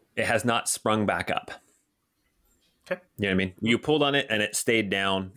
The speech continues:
Speaker 1: It's still at a natural angle, um,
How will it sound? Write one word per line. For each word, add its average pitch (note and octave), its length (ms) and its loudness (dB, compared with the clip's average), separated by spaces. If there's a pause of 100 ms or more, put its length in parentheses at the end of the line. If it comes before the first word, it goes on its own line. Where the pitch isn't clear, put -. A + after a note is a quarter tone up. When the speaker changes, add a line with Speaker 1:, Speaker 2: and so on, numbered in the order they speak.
Speaker 1:
It's - 100 -4
still B2+ 160 2
at A2+ 60 0
a G#2+ 60 -2
natural G#2 440 0
angle, F#2 480 0 (380)
um, F2 460 -2